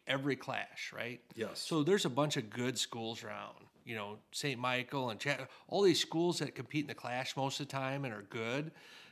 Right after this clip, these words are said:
Speaker 1: Vacaville and Apple Valley, the only two to make it to every one. Vacaville is not from a close drive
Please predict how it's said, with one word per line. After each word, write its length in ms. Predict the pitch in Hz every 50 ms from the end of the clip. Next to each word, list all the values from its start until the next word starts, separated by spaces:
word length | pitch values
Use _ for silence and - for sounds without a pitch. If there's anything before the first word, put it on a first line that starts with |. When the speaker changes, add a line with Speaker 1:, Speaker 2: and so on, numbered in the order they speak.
| - _ -
Speaker 1:
Vacaville 640 | 135 143 151 156 - 165 147 147 143 143 147 139 131
and 140 | 120 120 113
Apple 260 | 120 127 127 139 139
Valley, 300 | 120 123 120 123 123 120
the 140 | 113 117 110
only 280 | - 139 147 156 151
two 220 | 143 - 156 147 131
to 60 | 127
make 220 | 123 120 120 -
it 60 | -
to 60 | 101 110
every 180 | 113 117 120
one. 320 | 117 110 107 104 107 113 - - - _ _ _ _ _ _ _ _ - 123
Vacaville 420 | 139 160 175 214 208 220 214 208
is 140 | 170 139 127
not 400 | 135 127 127 143 156 156 - -
from 500 | - 143 139 131 127 123 123 123 120 120 -
a 80 | 110 110
close 340 | - - 147 135 131 131 -
drive 600 | - 131 123 120 120 117 120 117 113 113 -